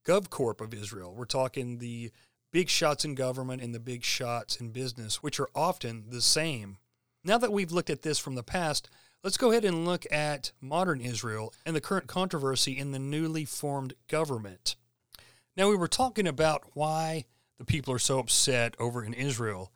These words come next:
about this newly formed government. And we talked about how you have the Likud party, which is already the fundamentalist party ran by these crazy rabbis.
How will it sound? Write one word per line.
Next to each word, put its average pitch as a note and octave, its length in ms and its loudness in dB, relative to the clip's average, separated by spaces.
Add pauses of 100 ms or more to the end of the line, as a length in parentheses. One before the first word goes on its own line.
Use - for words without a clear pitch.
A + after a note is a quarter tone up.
(140)
about B2 240 2
this C3 220 0
newly C#3 400 2
formed B2 420 0
government. A#2 500 0 (920)
And C#3 80 -6
we C3 80 0
talked B2 320 6
about B2 340 2
how B2 420 4 (200)
you C3 100 -6
have C3+ 360 2
the A#2+ 100 2
Likud B2+ 600 2
party, A2 400 2 (100)
which E3+ 180 2
is D3+ 100 6
already D#3 460 6
the C#3+ 120 2
fundamentalist D3+ 960 2
party A2+ 500 2
ran C#3+ 220 -2
by C#3 140 0
these C3+ 180 -2
crazy C#3+ 400 0
rabbis. C3 640 2